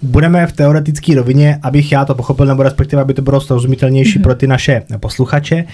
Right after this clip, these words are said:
Speaker 1: Představme si, že mám mladý organismus,
Speaker 2: Mhm.
Speaker 1: několika měsíční dítě, a který je nakaženo, eh, rýmou. Můžeme to nějak, eh, u-, u-,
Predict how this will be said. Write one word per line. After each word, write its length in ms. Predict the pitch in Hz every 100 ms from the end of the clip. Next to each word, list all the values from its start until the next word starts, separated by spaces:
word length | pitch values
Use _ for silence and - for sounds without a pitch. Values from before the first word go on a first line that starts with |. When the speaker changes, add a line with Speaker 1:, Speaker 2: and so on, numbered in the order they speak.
| - - - - - _ - _
Speaker 1:
Představme 540 | - 165 220 196 143 143
si, 260 | 160 151
že 340 | 147 131 117 95 _ _ _ _ _ _ _ _ _ _ _
mám 300 | 135 139 127 127
mladý 340 | 127 143 151
organismus, 800 | 127 123 113 107 104 98 - - -
Speaker 2:
Mhm. 120 | 214 156
Speaker 1:
několika 420 | 131 160 151 151
měsíční 560 | 143 135 147 143 - 143
dítě, 560 | 117 117 - 139 147 170 - _ _ _
a 520 | 127 117 113 113 113 107 _ _ -
který 500 | - 135 143 147 147
je 100 | 131
nakaženo, 840 | 117 - 120 143 139 139 143 139 - -
eh, 200 | 117 117
rýmou. 500 | 135 143 110 95 107 - - - - - - - - - - - -
Můžeme 320 | 117 113 156
to 100 | 175
nějak, 320 | 185 175 170 - - -
eh, 40 | 117 123 - _
u-, 320 | 131 - 135
u-, 160 | 127